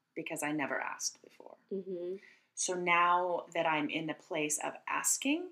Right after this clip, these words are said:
Speaker 1: and admitting, things can settle. Something that would have taken me out of play for six months, I can recover from in six hours. I recognize my need.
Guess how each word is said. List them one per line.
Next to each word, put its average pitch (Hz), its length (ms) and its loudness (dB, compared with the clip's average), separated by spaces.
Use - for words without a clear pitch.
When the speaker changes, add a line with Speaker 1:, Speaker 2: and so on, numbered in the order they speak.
Speaker 1:
and 151 800 2
admitting, 196 600 0
things 156 840 2
can 160 220 -4
settle. 151 540 0
Something 220 280 -2
that 180 100 0
would 180 100 -2
have 165 80 0
taken 175 300 -4
me 165 80 -2
out 156 100 -2
of 156 140 -10
play 170 160 -4
for 170 120 2
six - 380 -2
months, 202 460 0
I 170 140 -2
can 160 340 -4
recover 170 320 2
from 156 320 -2
in 147 280 -4
six - 280 -4
hours. - 600 -2
I 151 720 8
recognize 170 800 2
my 170 320 6
need. 160 500 -4